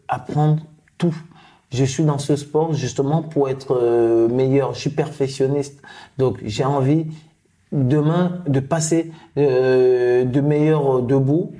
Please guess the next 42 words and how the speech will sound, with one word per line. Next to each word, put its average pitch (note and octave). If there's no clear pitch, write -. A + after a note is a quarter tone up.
peut-être F3+
à C#3
meilleur C#3+
au D3
sol. D3
C'est -
pour C3+
ça F#3+
que F#3
j'ai C3
choisi B2+
M A#2
M A#2
A A#2
Factory A#2
déjà G#2
à G2
la G2
base, A2
parce G#2+
que A2
je -
sais B2
que A2+
au B2
niveau B2
du G#2+
sol, C3+
j'ai G#2+
tout -
ce C3+
qu'il A#2
faut, B2+
j'ai A2+
des A2+
ingrédients. A#2
Et D#3
à D3
Monaco, C3+
avec B2
mon A#2
entraîneur, C3+